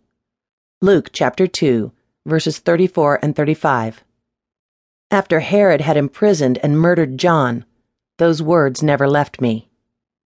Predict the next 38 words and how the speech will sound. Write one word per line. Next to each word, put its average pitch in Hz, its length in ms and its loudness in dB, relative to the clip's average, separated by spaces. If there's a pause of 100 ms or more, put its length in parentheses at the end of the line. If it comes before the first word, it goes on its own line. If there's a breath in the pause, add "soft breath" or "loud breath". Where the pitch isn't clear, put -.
(560)
I 202 40 0
did 185 160 2
not 208 260 2
always 226 300 4
do 165 180 2
what 156 160 4
was 165 160 0
best 139 320 -2
for 156 140 -2
Jesus, 123 600 -6 (280)
nor 190 220 2
did 156 160 0
his 143 160 0
brothers 147 400 0
and 131 120 -4
sisters. 143 600 -2 (800)
My 156 160 0
concern 190 480 0
for 165 140 0
his 151 140 -2
safety 139 520 -2
blinded 151 480 0
me. 120 320 -4 (600)
His 196 160 2
brothers 175 440 0
did 151 160 0
not 180 240 0
believe 143 320 0
Jesus 143 360 0
was 143 220 -4
anything 208 420 2
more 160 280 2
than 135 220 0
their 165 260 2
flesh 175 400 -2
and 226 160 2
blood 143 400 0
brother, 123 460 -2